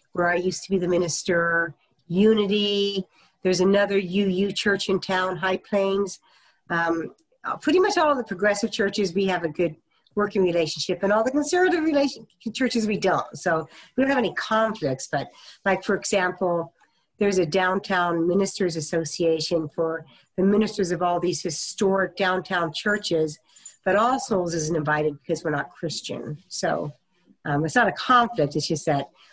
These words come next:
we're not, we're not allowed to come play,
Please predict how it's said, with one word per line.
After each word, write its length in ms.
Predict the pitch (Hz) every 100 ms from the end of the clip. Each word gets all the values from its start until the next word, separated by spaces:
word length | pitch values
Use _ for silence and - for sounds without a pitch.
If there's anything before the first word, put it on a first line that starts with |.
| -
we're 100 | 180
not, 240 | 170 160 - - - -
we're 100 | 185
not 200 | 180 165
allowed 280 | 160 156 147
to 80 | 139
come 260 | - 139
play, 480 | 131 151 135 -